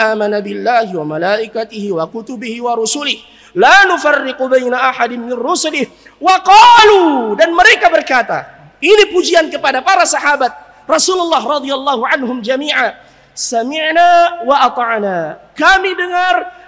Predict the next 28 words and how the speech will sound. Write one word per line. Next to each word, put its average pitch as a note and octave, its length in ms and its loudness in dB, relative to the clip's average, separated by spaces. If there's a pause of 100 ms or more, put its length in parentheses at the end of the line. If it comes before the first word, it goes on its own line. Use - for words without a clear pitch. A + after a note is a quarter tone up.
(120)
kami E4+ 340 2
taat. B3+ 640 -4
"Ghufranaka E4+ 800 2
rabbana D#4 640 2
wa C4 160 0
ilaikal C4 480 -6
masir." A#3+ 560 -6
Ampunilah F#4+ 720 -2
kami D4 320 -4
ya C4+ 140 -4
Rabb F#4 260 2
dan C#4+ 220 -2
kepadamulah C4 680 -4
kami A3+ 240 -4
kembali. F3+ 540 -6 (520)
Ketundukan F4 840 0
mereka A#3+ 640 -2 (180)
dengan F4 300 2
syariat D4+ 400 -2
Allah D4 340 2
Subhanahu A#3 800 -4
wa G#3 80 -2
taala. G#3+ 560 -2 (1400)
Ma'asyiral D4 480 2
muslimin C4 320 -6
jamaah A#3 320 -2
Jumat B3 240 -4
rahimakumullah. G3 880 -6